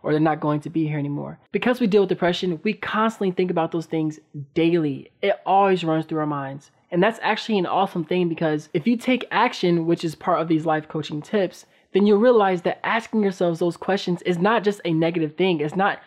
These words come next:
only, "Man, what's the point of being here? I'm sad. I have no direction to go." It's also asking yourself, "What's the point of being here? I'm going to try to find that out.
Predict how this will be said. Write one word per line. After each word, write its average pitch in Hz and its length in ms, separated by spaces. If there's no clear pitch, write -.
only, 175 480
"Man, 151 500
what's 165 220
the 170 60
point 151 260
of 143 60
being 147 180
here? 143 280
I'm 151 160
sad. 143 480
I 143 80
have 147 80
no 147 120
direction 139 360
to 143 80
go." 135 240
It's 165 180
also 226 340
asking 196 300
yourself, 165 320
"What's - 200
the 240 100
point 220 240
of 190 40
being 180 200
here? 143 320
I'm 220 120
going 226 180
to 185 60
try 202 260
to 208 60
find 196 300
that 175 160
out. 175 240